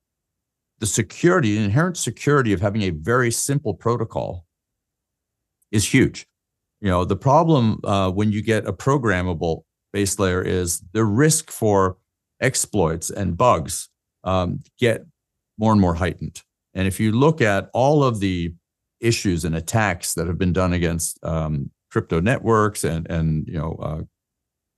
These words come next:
stable coins, other things happen at bridging points, um, around the E V M, right? And that's where you get these complex,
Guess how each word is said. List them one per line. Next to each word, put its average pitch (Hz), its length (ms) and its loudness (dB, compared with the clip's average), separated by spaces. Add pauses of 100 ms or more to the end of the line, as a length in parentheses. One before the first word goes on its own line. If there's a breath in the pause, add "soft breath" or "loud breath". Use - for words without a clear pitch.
(100)
stable 104 360 0
coins, 90 240 -2
other 101 200 2
things 87 240 -2
happen 120 400 0
at 80 200 -4
bridging 120 400 0
points, 92 540 -4 (540)
um, 87 400 2
around 95 260 2
the 90 160 0
E 85 60 -2
V 80 160 0
M, 73 240 -4 (680)
right? 73 280 -4
And 98 340 -2
that's 113 240 0
where 110 100 4
you 101 60 2
get 90 160 0
these 90 140 -2
complex, 85 720 -2